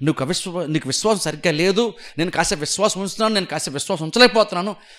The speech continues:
అన్న విషయము నీకు అర్థమవుతుందా అని యాకోబు అడుగుతున్నాడు. అది అర్థం చేసుకుంటే నీకు ప్రాబ్లంకి సొల్యూషను దొరికినట్లే. ఎందుకంటే దేవుడి దగ్గర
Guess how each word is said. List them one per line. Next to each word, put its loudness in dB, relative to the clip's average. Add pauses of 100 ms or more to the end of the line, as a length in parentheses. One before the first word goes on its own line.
(220)
అన్న 8
విషయము 2
నీకు 2
అర్థమవుతుందా 6
అని -2
యాకోబు -6
అడుగుతున్నాడు. -10 (1040)
అది 2
అర్థం 6
చేసుకుంటే 4
నీకు -6
ప్రాబ్లంకి -4
సొల్యూషను -4 (360)
దొరికినట్లే. -8 (400)
ఎందుకంటే -2
దేవుడి 4
దగ్గర -2